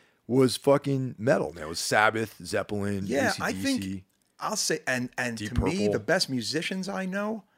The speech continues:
Speaker 2: in the hardcore world were metalheads before they were hardcore guys. So th-, to me, that's, like, super important. And to me, and,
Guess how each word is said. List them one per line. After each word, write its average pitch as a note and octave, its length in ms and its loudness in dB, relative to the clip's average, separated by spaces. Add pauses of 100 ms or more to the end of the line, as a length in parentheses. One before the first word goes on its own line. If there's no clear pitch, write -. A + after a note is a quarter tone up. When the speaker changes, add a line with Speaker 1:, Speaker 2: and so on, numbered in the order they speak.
(600)
Speaker 2:
in D3+ 140 2
the D#3 120 2
hardcore D#3+ 460 0
world F#3 540 0 (640)
were B2 280 4
metalheads D#3 480 6
before C3+ 360 0
they C3 40 2
were B2 100 2
hardcore A2+ 300 -2
guys. - 280 -10
So B2 540 2 (440)
th-, A2+ 140 -8 (140)
to - 120 -4
me, D#3+ 240 2
that's, B2+ 240 2
like, A#2+ 380 -2 (560)
super B2 480 0
important. G#2+ 560 -4 (580)
And D3 260 2
to D#3+ 120 0
me, E3+ 240 -2
and, D#3 160 2